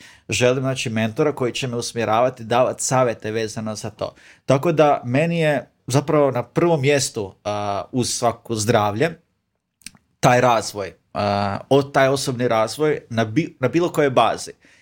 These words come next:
I, a, em što imam baš osobe koje, ono, <laughs> doslovno rade na meni. A, tako da, tako, osim toga sam i, ono, imao sam baš nedavno objavu na LinkedInu, a, jako otvoren ka novim stvarima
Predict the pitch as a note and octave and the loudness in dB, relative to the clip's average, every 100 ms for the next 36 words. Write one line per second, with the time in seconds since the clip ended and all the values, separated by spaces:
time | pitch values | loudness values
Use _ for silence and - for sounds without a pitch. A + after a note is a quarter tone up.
0 | _ - A#2+ B2 B2 B2 A#2+ - - B2 | _ -4 -2 0 0 0 -2 -4 -2 -2
1 | - D3 C#3 D3 D3 C3 A2+ C3 C3 - | 0 -2 -2 -2 0 -2 -2 -4 -4 -2
2 | C3 - A#2 A2 - A2 G#2+ G#2 - - | -4 -2 -6 -6 -4 -2 -2 -4 -6 -6
3 | - A#2+ B2 B2+ C3+ A#2+ A#2+ B2 A2+ G#2+ | -4 0 2 2 0 2 4 4 2 0
4 | G#2+ A2 A2+ - _ - - - - B2 | 0 -2 -4 -8 _ -20 -20 -12 -4 -2
5 | A2 A2 A2+ A2+ A2+ A2+ A2 A2 D3+ C#3+ | -2 -2 -2 -2 -4 -2 -4 -2 0 2
6 | D3 C3 C3 B2+ - D3+ D3+ C#3+ - C#3+ | 2 2 2 2 -2 -4 -4 -6 -6 -6
7 | C#3+ C3 D3 C#3 C#3 C3+ C3 A2 G#2+ B2+ | -6 -4 -4 -4 -6 -4 -2 -2 -4 -8
8 | B2 B2 A2+ - A2+ A#2 A#2 A2 G#2+ A2 | -8 -10 -8 -6 -6 -4 -4 -4 -4 -4
9 | A2+ A2 B2 A2+ G2 _ A2 A2 - C#3 | -6 -4 -4 -4 -10 _ -4 -4 2 2
10 | C#3+ C3 - C#3+ C3+ A#2 - - - A#2+ | 2 -2 -2 0 0 -2 -8 -2 0 2
11 | C3 A#2 G#2 - A#2+ G#2+ G2+ G2 | 0 -2 -6 0 0 0 -4 -10